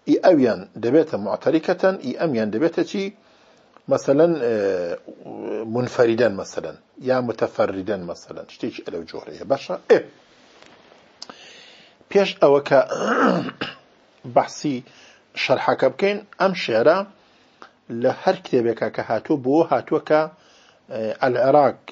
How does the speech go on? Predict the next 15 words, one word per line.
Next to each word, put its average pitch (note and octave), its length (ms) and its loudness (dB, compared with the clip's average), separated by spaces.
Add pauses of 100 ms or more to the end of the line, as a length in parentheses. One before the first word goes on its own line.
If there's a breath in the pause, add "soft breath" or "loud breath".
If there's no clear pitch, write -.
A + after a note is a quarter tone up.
(300)
مەستەرە، C3+ 480 2 (1400)
ئێ، G#2+ 80 -6 (460)
معرەف A#2 440 4
بەلامە. A#2+ 420 4 (1120)
ئەمە C3 260 2 (840 soft breath)
دەکرێ B2 360 2 (120)
شاهید D3 340 2
بێ A2+ 120 4
بۆ A#2 140 2
ئەو A#2+ 160 -2
بابەتەیە G2+ 440 -2 (100)
کە - 160 -6
مەستەر D3+ 320 2 (680 soft breath)
بە B2+ 80 -2 (100)
معریفەیش A2+ 520 2